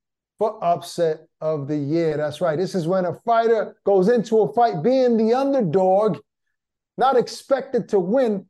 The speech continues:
and shocks the world. I mean, in our lifetime, we've seen a lot of, a lot of big upsets, but we're focused on twenty twenty-two, Barack, and it's time to give our upset of the year. Now, look,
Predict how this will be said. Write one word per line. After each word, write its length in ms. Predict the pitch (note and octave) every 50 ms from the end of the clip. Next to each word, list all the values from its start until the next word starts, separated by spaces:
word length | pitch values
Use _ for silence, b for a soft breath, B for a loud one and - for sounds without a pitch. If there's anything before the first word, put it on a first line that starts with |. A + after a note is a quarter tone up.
| _ _ -
and 180 | A#3 A#3+ A3+
shocks 640 | E3+ - - - - A3+ A3+ A#3 A3+ - - - -
the 100 | - G#3+
world. 500 | F#3+ E3 F#3+ G#3+ A3+ A3 G3+ F3+ E3 E3
I 40 |
mean, 260 | E3 E3+ E3 E3 E3 E3
in 140 | E3+ F3
our 140 | F#3 F#3+ F#3+
lifetime, 540 | F#3 G3 G3 G3 F#3 F#3 - G3+ G3+ G3 F3+
we've 180 | F3 F3 D3+ C3+
seen 260 | - G3+ G3 F#3+ F3+
a 60 | F3
lot 560 | D#3+ D#3+ E3 F3 F3+ F#3 F#3+ F#3+ F#3+ F#3+ F#3+
of, 120 | F#3+ F3+ F#3 B B B B -
a 80 | E3
lot 280 | E3 E3 F3 F3+ F#3+ F3+
of 80 | D#3+ C3
big 220 | F3+ F3 E3 F3
upsets, 480 | E3 F3+ F#3+ D#3+ - - G#3 G3+ G3+ -
but 80 | E3+ D#3+
we're 120 | D#3 D3+
focused 440 | D3 - F#3 F#3 - - F3 D3 -
on 180 | F3+ F3 D3+
twenty 360 | C3+ - - F3+ F#3 F3+ F3 D#3+
twenty-two, 480 | E3+ - F3+ F3 D#3+ D3+ C#3+ - -
Barack, 540 | G3+ F#3+ E3+ E3+ E3 E3+ F#3+ F#3+ F#3+ F#3 F#3+ B B B B B B B -
and 120 | E3+ E3
it's 120 | E3 - -
time 220 | - G3 G3 F#3
to 60 | F3
give 200 | D#3 D3 G3 F3+ -
our 400 | - F3+ F3+ F#3 F#3 F#3 F#3 F#3 G3
upset 440 | F#3+ F#3+ D#3+ - - F#3+ F#3+ G3 -
of 140 | - F3+ F3
the 80 | E3+ E3
year. 260 | E3 F#3 G3 G3 F3
Now, 200 | E3 F#3 F#3+ G3
look, 280 | A3+ A3+ F3 C3 B